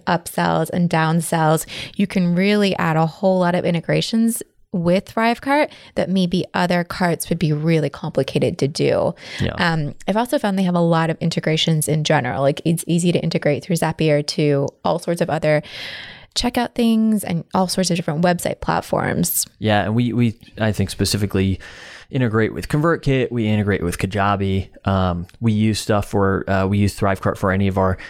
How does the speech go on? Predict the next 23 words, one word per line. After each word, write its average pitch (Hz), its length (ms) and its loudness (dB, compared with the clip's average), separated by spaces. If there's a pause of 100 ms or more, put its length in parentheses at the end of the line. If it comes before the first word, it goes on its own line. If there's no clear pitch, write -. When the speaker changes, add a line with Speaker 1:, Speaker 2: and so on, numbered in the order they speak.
(140)
Speaker 2:
recurring 98 520 0
subscription, 104 880 -2
uh, - 220 2
Speaker 1:
Mm-hmm. 180 100 0
Speaker 2:
payments. 113 360 -2
So 95 140 0
for - 120 -2
the 95 60 -2
Palm 98 220 0
Tree 101 140 0
Club, 98 240 -2
for 101 120 0
instance, 98 380 0 (280)
that's 101 200 0
all 98 120 2
run 95 180 0
through 95 160 -2
Thrivecart 135 560 0 (340)
because 101 240 2
it's 95 140 -2
a 92 80 0
really 95 440 2
easy 95 560 2